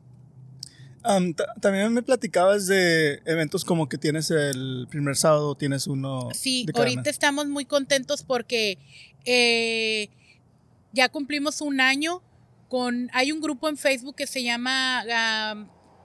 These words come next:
Speaker 2: es de jardineros de la comunidad y, mm, lo habíamos empezado a ver porque a mi esposa le gustan mucho las plantas.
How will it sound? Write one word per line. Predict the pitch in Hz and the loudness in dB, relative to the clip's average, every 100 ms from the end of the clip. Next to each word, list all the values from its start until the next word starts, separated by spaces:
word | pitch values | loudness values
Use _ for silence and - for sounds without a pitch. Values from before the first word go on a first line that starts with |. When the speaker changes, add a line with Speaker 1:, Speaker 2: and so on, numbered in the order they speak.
| _ - - | _ -18 -2
Speaker 2:
es | 254 | 0
de | 262 | 2
jardineros | 269 269 240 233 240 311 - - | 2 2 2 0 0 0 -2 -6
de | 240 | -2
la | 233 220 | -2 -2
comunidad | 240 233 226 226 294 - - - - - - | -6 -6 -2 0 0 0 -14 -20 -20 -20 -10
y, | 277 277 269 262 262 254 247 247 - _ _ _ _ _ | -4 -2 0 0 -2 -2 -4 -8 -12 _ _ _ _ _
mm, | 269 262 254 - | -6 -4 -6 -2
lo | 277 | 2
habíamos | 285 277 320 359 - | 4 4 2 2 -2
empezado | 381 320 - 302 | 0 0 2 2
a | 330 | 2
ver | 339 | -2
porque | 339 349 | -6 -6
a | |
mi | 294 | -4
esposa | 262 - - | -6 -6 -4
le | 302 | -2
gustan | 262 - 277 | -4 -4 -6
mucho | 269 294 | -6 -6
las | 269 - | -6 -6
plantas. | 285 302 302 254 - | -2 -2 0 -6 -6